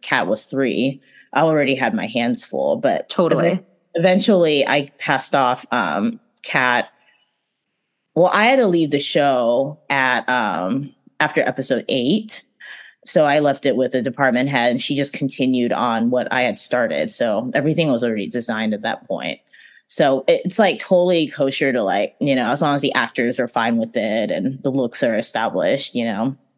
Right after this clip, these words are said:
Speaker 2: Right.
Speaker 1: taken care of.
Speaker 2: What were they like? Like, are, like, what was it like? Like, wh-, 'cause Grace Van Patten, like, that's, like, one of the first things that I've seen her in. So she's, like, kind of up and coming,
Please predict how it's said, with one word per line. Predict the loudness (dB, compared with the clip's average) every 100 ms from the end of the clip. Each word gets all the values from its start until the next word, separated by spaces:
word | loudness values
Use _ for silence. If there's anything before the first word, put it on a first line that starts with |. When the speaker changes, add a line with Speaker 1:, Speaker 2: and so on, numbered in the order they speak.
| -2
Speaker 2:
Right. | 0 2 -2 -8 -20 -10
Speaker 1:
taken | -4 -2
care | 0 0 0 0
of. | -2 -6 -6 -6 -6 -12 _ -2
Speaker 2:
What | 2 4 4
were | 2
they | 4 2
like? | 2 2 0 -4 -12 -2
Like, | 2 2 0
are, | 0 2
like, | 2 2
what | 2 2
was | 2 2
it | 0
like? | 2 0 -2 0
Like, | 0
wh-, | 0 0 -2 -6 _
'cause | 0 0 0 -6 -14 -6
Grace | 0 2 2
Van | 2 2
Patten, | 2 2 2 2
like, | 0 0
that's, | 0 0
like, | -2 0
one | 0
of | 0
the |
first | -2 -4 -4 -2
things | -2 -2
that | -2 0
I've | 0 0 -4 _
seen | -4 0 0 0
her | 0 2
in. | 2 0
So | 0
she's, | -2 -2 0
like, | 0
kind | 0 2
of | 0 0
up | -2 -2
and | -4
coming, | -2 -2 0 0 0